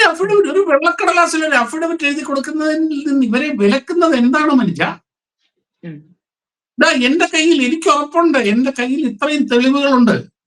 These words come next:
Speaker 1: നിങ്ങൾ ഇത് അന്വേഷിക്കൂ, നിങ്ങൾക്ക് എന്താ വേണ്ടത്? അഫിഡവിറ്റ് വേണോ? ദാ പിടിച്ചോ നിങ്ങളുടെ അഫിഡവിറ്റ്,
Speaker 2: ഉം.
Speaker 1: ഞാൻ തരാം, എവിടെ വേണമെന്ന് ഞാൻ ബോധ്യപ്പെടുത്താം. ഇതിൽ നിന്ന് അവരെ മാറ്റി നിർത്തുന്നത്, ഇതിനവർ തയ്യാറാകാത്തത് എന്തുകൊണ്ട്?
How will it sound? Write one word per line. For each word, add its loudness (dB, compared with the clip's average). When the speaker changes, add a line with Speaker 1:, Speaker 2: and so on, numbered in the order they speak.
Speaker 1:
നിങ്ങൾ 6
ഇത് -4
അന്വേഷിക്കൂ, 0
നിങ്ങൾക്ക് 2
എന്താ 4
വേണ്ടത്? 0
അഫിഡവിറ്റ് 0
വേണോ? 2
ദാ 2
പിടിച്ചോ -4
നിങ്ങളുടെ 0
അഫിഡവിറ്റ്, 0
Speaker 2:
ഉം. -16
Speaker 1:
ഞാൻ 2
തരാം, 2
എവിടെ 2
വേണമെന്ന് 0
ഞാൻ 2
ബോധ്യപ്പെടുത്താം. 0
ഇതിൽ 2
നിന്ന് 4
അവരെ 2
മാറ്റി 2
നിർത്തുന്നത്, 2
ഇതിനവർ 2
തയ്യാറാകാത്തത് 0
എന്തുകൊണ്ട്? 0